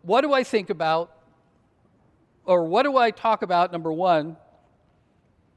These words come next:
What do I think about, number two? And the third question, how do I treat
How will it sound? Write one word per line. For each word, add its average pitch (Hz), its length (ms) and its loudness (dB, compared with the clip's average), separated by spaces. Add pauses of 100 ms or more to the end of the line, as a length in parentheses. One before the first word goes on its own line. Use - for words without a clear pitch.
(640)
What 220 120 2
do 240 60 6
I 247 100 2
think 214 220 -6
about, 180 260 0
number 175 200 -8
two? 170 420 -8 (1300)
And 196 80 -4
the 202 80 0
third 302 320 -4
question, 165 640 -6 (1160)
how 262 240 0
do 370 140 -2
I 269 120 0
treat 214 360 -10